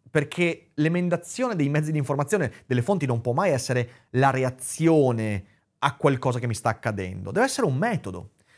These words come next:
Allora, quello che ti suggerisco di fare, eh, è di metterti a tavolino a guardare per bene come sono fatte queste fonti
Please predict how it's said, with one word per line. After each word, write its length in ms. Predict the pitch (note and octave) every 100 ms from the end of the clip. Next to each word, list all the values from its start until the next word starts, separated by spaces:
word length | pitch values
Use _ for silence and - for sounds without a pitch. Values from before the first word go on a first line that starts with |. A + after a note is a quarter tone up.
| _
Allora, 440 | A#3+ C4 D#3+ B2 - _
quello 300 | - B3+ B3+
che 480 | - D#3+ F3 - _ _ _ _ _
ti 120 | C3
suggerisco 500 | - A#2+ B2+ A#2+ A#2
di 80 | G#2+
fare, 460 | - E2 E2+ A#2 C#3 - _ -
eh, 80 | F#3+
è 40 |
di 80 | D#3+
metterti 440 | C#3+ - A#2+ - C3
a 20 |
tavolino 840 | F3+ D#3 A#2+ G#2+ G2+ A2+ D#3+ D#3+ _ _ _
a 140 | D#3
guardare 420 | E3+ A3 D3+ A2
per 280 | - D#3+ D3
bene 760 | C#3 F3+ G3 G#2+ G2 F#2+ F#2+ - _ _ _ -
come 260 | - B3+
sono 220 | G3 D3 B2
fatte 440 | D#3+ B2+ - A#2+
queste 300 | A#2+ A2+ A2+
fonti 800 | - A#2+ A2+ A2 G2+ A#2 A2+ G#2